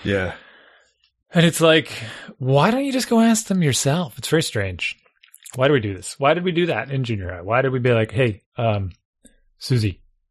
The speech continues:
Speaker 2: can you go ask your friend, uh, Sharon if she likes me?" And it's, "She's right over there. Just, what are you doing?"
Speaker 1: Do you like me?
Speaker 2: Yeah.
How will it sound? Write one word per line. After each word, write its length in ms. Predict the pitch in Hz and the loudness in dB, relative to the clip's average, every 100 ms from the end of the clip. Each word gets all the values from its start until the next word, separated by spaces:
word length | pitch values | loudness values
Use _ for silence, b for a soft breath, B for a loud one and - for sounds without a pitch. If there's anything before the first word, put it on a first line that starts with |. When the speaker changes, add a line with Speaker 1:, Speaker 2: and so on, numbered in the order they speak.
| _ _ _ b b - | _ _ _ b b -2
Speaker 2:
can 140 | 131 | 2
you 100 | 135 | 4
go 220 | 147 151 | 4 4
ask 260 | 143 135 - | 4 0 0
your 80 | 135 | -2
friend, 380 | 135 123 120 - _ _ _ _ _ _ _ _ _ _ _ _ | 0 2 0 -6 _ _ _ _ _ _ _ _ _ _ _ _
uh, 180 | - 95 | -6 -6
Sharon 540 | 156 - 123 120 131 131 _ _ - | -4 -2 2 2 0 -4 _ _ -10
if 180 | 120 _ - | -8 _ -10
she 240 | - 117 | -6 -2
likes 320 | 104 107 - | -2 -2 -4
me?" 160 | 127 131 _ - | -6 -8 _ -14
And 100 | 117 | -8
it's, 160 | 107 - - | -8 -8 -12
"She's 220 | - 139 | -8 -2
right 140 | 156 156 | 0 0
over 140 | 113 | 0
there. 260 | 143 156 90 | 0 0 -2
Just, 240 | 104 - _ _ _ _ _ _ _ 143 | -8 -12 _ _ _ _ _ _ _ -8
what 300 | 123 131 139 | 0 2 4
are 40 | |
you 100 | 131 | 4
doing?" 360 | 127 135 107 - B B B B B B B B B | 2 0 -6 -14 B B B B B B B B B
Speaker 1:
Do 100 | - | 0
you 140 | 120 156 | 4 6
like 280 | 123 131 156 | 6 2 4
me? 200 | 175 | 4
Speaker 2:
Yeah. 120 | 175 | 4